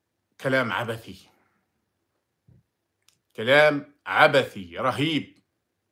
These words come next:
مش ميتين وثمانين مليون، آه، أكثر من ذلك في الحقيقة، لكن خلينا نقول ميتين وثمانين مليون بسعر رسمي.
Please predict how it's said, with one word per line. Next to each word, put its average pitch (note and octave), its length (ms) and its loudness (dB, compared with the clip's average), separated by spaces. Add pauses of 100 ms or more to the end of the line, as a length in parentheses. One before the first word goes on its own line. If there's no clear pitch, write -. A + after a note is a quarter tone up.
(140)
مش D3+ 200 -10
ميتين F#3+ 200 -6
وثمانين F3+ 380 -10
مليون، C#3+ 440 -14 (1600)
آه، G2+ 680 -6 (920)
أكثر D#3+ 380 -2
من D3 160 -4
ذلك C#3 300 -4
في - 60 -20
الحقيقة، - 480 -16
لكن G3 220 -2
خلينا G3+ 320 2
نقول F3 260 -4
ميتين C#3+ 240 -4
وثمانين C3+ 400 -6
مليون A#2 360 -10
بسعر B2+ 260 -4
رسمي. C3+ 320 -8